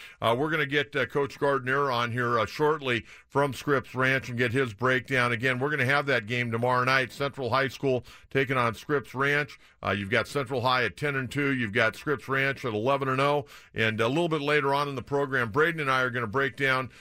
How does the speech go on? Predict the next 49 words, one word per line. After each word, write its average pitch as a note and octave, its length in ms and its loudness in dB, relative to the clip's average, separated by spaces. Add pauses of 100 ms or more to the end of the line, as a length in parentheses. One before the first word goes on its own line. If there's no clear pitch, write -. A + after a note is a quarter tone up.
(160)
uh, G2 240 2
all E3 280 4
the E3 100 -4
different B2+ 400 -2
divisions. B2 540 0
I, C3+ 60 2
I, D3 340 2
one D3 320 -4
of A#3 60 -4
the F#3+ 60 -2
games C#3 300 -4
I'm D3 160 -2
looking C3+ 240 -6
forward A#2+ 300 -2
to A#2 80 -2
tomorrow A2+ 320 0
night A2+ 240 2 (320)
and G#2 180 -2
finding C3 300 0
out A#2+ 160 0
the G#2 80 -12
score C3 260 -2
is A2 80 -6
gonna A2+ 140 -6
be A2+ 100 0
El B2 140 2
Camino A2+ 380 -2
Vista. G#2+ 360 0
I A2+ 120 4
think D3+ 180 -2
that A#2 180 2
El B2+ 120 2
Camino A#2 400 -2
Vista, A#2 480 0 (260)
uh, G2 160 4
semifinal A2+ 840 0
game A2 280 0
is F#2+ 120 -6
gonna G#2+ 180 -2
be G#2+ 240 2
a, F#2+ 120 4 (240)
a F#2+ 80 0
real B2 240 2
good B2+ 240 -2
one B2 200 -4
tomorrow G#2+ 320 0
night. A2 160 2
We C#3 120 -2
saw, B2+ 380 0